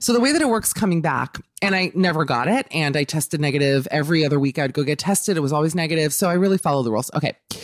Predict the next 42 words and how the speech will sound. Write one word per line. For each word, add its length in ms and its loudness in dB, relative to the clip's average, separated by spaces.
So 240 2
in 80 4
order 160 2
to 80 2
fly 220 -2
back, 320 -2
you 60 0
have 120 -2
to 80 -8
get 140 -4
tested, 500 -2
um, 400 -2
seventy-two 540 2
hours 260 2
before 580 0
your 140 0
flight, 320 -2
within 240 2
seventy-two 420 0
hours, 280 0
P 180 0
C 180 2
R 140 2
test, 320 -4
which 140 -4
is 100 -2
the 80 -4
good 160 -2
one. 280 -2
And, 340 2
um, 540 2
and 160 2
then 140 4
you 320 2
either 180 4
have 120 2
to 80 0
quarantine 400 0
for 100 -10
fourteen 360 -2
days, 400 -2
or, 520 2